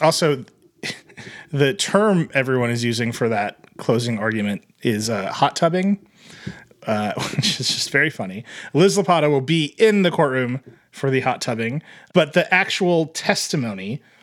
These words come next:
all the witnesses on the stand, all the presentations of evidence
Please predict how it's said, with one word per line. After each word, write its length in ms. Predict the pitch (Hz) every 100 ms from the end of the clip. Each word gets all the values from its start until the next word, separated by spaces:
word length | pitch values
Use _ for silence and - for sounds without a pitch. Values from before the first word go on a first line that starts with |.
| -
all 180 | 139 156
the 80 | 156
witnesses 440 | 147 151 143 147
on 100 | 139
the 60 | 123
stand, 320 | - 131 123
all 120 | 123
the 80 | 127
presentations 960 | 135 131 127 123 123 117 117 107 107 - - - -
of 120 | - 147
evidence 500 | 151 143 135 -